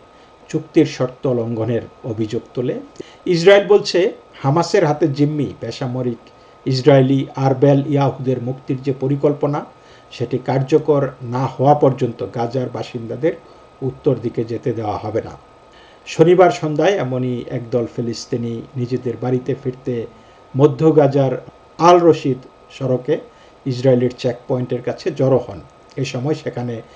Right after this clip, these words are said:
গুলিতে একজন নিহত ও কয়েকজন আহত হন। গাজার উত্তরাঞ্চলে বাড়িঘরে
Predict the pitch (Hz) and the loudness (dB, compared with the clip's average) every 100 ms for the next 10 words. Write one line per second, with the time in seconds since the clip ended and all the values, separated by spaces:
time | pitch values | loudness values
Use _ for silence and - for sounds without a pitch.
0 | - - - 120 139 156 156 143 120 117 | -20 -20 -12 4 8 8 8 4 4 -2
1 | 120 117 117 131 135 131 - - 107 104 | -4 -4 -6 -6 -6 -10 -8 -8 -8 -10
2 | 107 95 - 139 117 117 92 - 69 - | -12 -12 -12 -10 -8 -8 -10 -12 -18 -20
3 | - - - - - - - - - 147 | -20 -20 -20 -20 -20 -20 -20 -10 0 2
4 | 151 196 190 - 160 - 170 175 147 151 | 6 6 4 0 -4 0 2 2 0 0
5 | 165 - 117 135 131 123 | 0 0 0 0 2 0